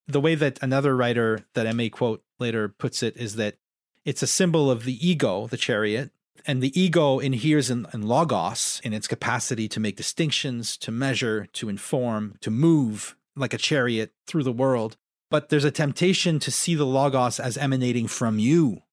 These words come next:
whereas what the charioteer must remember is that you are participating in it. It's not just yours. And so the danger of taking mastery past its proper domain, which is a form of service, and turning it into a kind of tyranny. So I see the chariot as a symbol of both the personal ego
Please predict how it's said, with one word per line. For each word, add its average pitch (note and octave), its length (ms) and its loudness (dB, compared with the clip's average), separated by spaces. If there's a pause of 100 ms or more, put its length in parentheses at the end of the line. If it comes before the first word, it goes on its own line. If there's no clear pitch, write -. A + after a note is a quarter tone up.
(160)
whereas A#2 320 -2
what A#2+ 140 -4
the B2 60 -4
charioteer E3+ 560 2
must C#3 200 -2
remember C#3 480 0
is A2+ 140 -2
that A#2+ 140 -2 (100)
you B2 160 -2
are A#2 100 2
participating C3 760 0
in G2 120 -6
it. F2+ 160 -8
It's - 200 -12
not C3+ 180 -2
just - 240 -4
yours. B2 460 -6 (600)
And B2 160 -4
so C3 420 0 (100)
the C3 200 0
danger E3 520 2
of B2 260 -2
taking F3 380 0
mastery D3 680 0
past E3+ 600 -2
its - 500 -4
proper C3+ 640 0
domain, C3+ 540 0
which A#2+ 140 -2
is B2+ 120 -2
a A2+ 60 0
form C#3+ 340 0
of A2+ 140 -2
service, C#3 600 0 (280)
and B2 180 -6 (100)
turning C#3 500 0
it A2+ 180 -4
into A2+ 300 -6
a F#2+ 40 -6
kind G#2+ 160 -6
of F#2+ 80 -12
tyranny. B2 460 -2
So D3 160 0
I E3 80 2
see G#3 260 2
the D#3 140 2
chariot C#3+ 420 2
as A#2 140 -4
a A2 40 -4
symbol C#3 320 0
of A2 140 -2
both A#2+ 220 0
the - 40 -6
personal D#3+ 520 0
ego D3 320 2